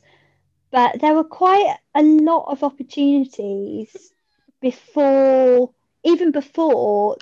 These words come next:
they knew that, that he had been killed,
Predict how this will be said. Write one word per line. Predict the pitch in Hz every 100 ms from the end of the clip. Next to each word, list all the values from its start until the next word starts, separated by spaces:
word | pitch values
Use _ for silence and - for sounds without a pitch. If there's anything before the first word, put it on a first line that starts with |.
| -
they | 233
knew | 226 208 220 214
that, | 226 220 - 220
that | 220 214
he | 240 226
had | 208
been | 214 208
killed, | 202 247 - 80 - -